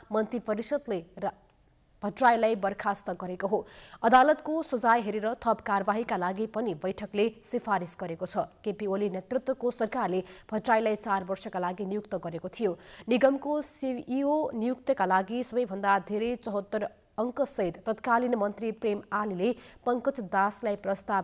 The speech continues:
गरेकोमा आलीको प्रस्ताव संशोधन गरी उनापचास नम्बर ल्याएका भट्टराईले नियुक्त गरिएको थियो। यसमा आलीले असन्तुष्टि जनाएका थिए। त्यस्तै बैठकले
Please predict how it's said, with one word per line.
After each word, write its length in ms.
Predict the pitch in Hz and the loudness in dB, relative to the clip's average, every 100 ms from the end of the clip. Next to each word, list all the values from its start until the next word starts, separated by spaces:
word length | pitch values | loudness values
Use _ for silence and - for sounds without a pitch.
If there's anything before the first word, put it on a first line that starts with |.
| - | -2
गरेकोमा 500 | 196 202 208 196 220 220 - - 220 | -4 -2 -2 0 0 -2 -18 0 4
आलीको 340 | 226 233 214 | 4 2 -4
प्रस्ताव 520 | - 196 - 196 190 | -2 -4 0 -2 -2
संशोधन 720 | 190 214 190 - 233 233 214 | -4 -4 -6 -2 -2 0 -4
गरी 240 | 190 190 220 - - | -4 -2 -4 -6 -4
उनापचास 680 | 233 220 220 214 226 208 - | 2 2 0 -2 0 0 0
नम्बर 260 | 196 190 185 | -4 -4 -4
ल्याएका 920 | 175 175 175 _ - 202 196 202 214 - 202 | -4 -4 -8 _ -8 -2 2 2 0 -4 -8
भट्टराईले 840 | 202 285 202 220 254 - - - - | 0 2 2 2 -2 -4 -14 -18 -4
नियुक्त 320 | 247 262 - | -2 -2 -2
गरिएको 500 | 190 196 190 180 180 | -2 -2 -6 -6 -8
थियो। 420 | 165 - 220 294 - - | -12 -10 -8 -10 -14 -4
यसमा 460 | 214 226 208 196 202 - - | 0 0 2 2 0 -2 0
आलीले 480 | 226 269 233 240 240 - - | 0 2 0 0 -2 -6 2
असन्तुष्टि 680 | 247 - 262 254 285 - 233 | 2 4 0 -2 -6 -2 -4
जनाएका 440 | 196 190 180 175 | -4 -4 -6 -6
थिए। 240 | 175 208 180 - | -8 -6 -8 -6
त्यस्तै 360 | 220 - 220 233 | -4 -2 -2 -2
बैठकले 600 | 180 214 226 240 233 247 | 0 -2 0 -2 2 2